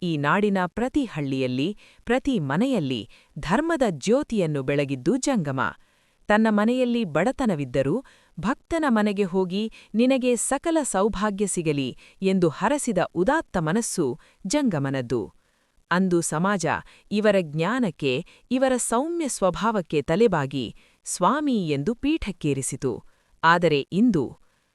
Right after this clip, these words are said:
ಬಸವತತ್ವವನ್ನು ಕೇವಲ ಬಾಯಿಪಾಠ ಮಾಡಿದ ಕೆಲವರು ಅದೇ ತತ್ವದ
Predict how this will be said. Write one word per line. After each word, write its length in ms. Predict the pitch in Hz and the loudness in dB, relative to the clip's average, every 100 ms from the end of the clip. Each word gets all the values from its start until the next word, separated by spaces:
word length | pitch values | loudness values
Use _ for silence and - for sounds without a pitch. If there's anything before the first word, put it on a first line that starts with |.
| _ 147 | _ -2
ಬಸವತತ್ವವನ್ನು 1040 | 180 - 339 339 269 - 247 226 220 220 | 0 0 -2 -2 -4 0 0 2 2 2
ಕೇವಲ 460 | 202 233 285 330 311 | 0 0 0 0 -2
ಬಾಯಿಪಾಠ 600 | 233 170 214 277 247 233 - | 0 2 2 0 0 0 0
ಮಾಡಿದ 320 | 208 196 190 170 160 | 0 2 2 0 -2
ಕೆಲವರು 460 | 214 254 160 131 120 - - _ - | -2 0 0 0 -2 -8 -20 _ 0
ಅದೇ 260 | 170 262 330 | 2 2 -2
ತತ್ವದ 420 | 285 - 233 | -4 -4 0